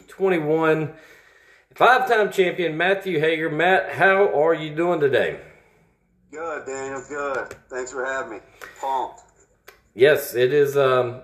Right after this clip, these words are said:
Speaker 1: a, a matter of time. It's actually about, what, seven, seven and a half hours from now, there's actually gonna be a preseason game, the Hall of Fame game tonight.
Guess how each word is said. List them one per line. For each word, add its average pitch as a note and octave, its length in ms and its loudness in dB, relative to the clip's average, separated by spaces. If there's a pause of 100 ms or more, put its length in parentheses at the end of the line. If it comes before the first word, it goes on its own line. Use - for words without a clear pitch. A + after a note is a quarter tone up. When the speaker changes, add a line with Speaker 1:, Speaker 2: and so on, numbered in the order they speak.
(120)
Speaker 1:
a, B2+ 140 0
a B2 160 0
matter D3+ 340 4
of C#3+ 100 -4
time. F3 280 2
It's A#2+ 160 -2
actually F3 420 0
about, D3 380 0
what, A#2+ 280 0
seven, E3 880 -2
seven D3 240 0
and D#3+ 100 2
a D#3 60 4
half E3 180 2
hours E3+ 360 4
from C3+ 160 -4
now, C3 220 2
there's A#2+ 180 0
actually D3+ 320 0
gonna C3 140 0
be B2+ 100 4
a B2 80 4
preseason C#3+ 580 -2
game, G#2+ 220 -2
the G2 80 -4
Hall C#3+ 240 4
of C#3+ 100 -4
Fame D3 240 0
game C#3+ 260 0
tonight. C#3 460 -2